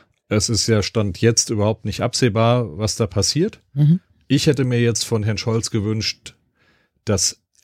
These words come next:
Speaker 1: er mit Emmanuel Macron gesprochen hat, dass er sich trifft mit vielleicht Macron, mit Donald Tusk, dem Regierungschef in Polen, ja,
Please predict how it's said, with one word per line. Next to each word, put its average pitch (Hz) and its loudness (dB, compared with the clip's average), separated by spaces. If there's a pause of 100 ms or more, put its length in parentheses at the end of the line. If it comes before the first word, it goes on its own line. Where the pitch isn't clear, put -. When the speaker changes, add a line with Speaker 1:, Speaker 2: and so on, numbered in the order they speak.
Speaker 1:
er 113 4
mit 113 -4
Emmanuel 107 0
Macron 123 -4 (380)
gesprochen 123 -4
hat, 131 -4 (720)
dass - 0
er 110 4
sich 95 0
trifft - -2 (160)
mit 104 -2 (160)
vielleicht - 0
Macron, 117 -2
mit 101 -6 (340)
Donald 110 2
Tusk, - 0
dem 104 0
Regierungschef 104 0
in 104 -2
Polen, 131 0 (800)
ja, 117 2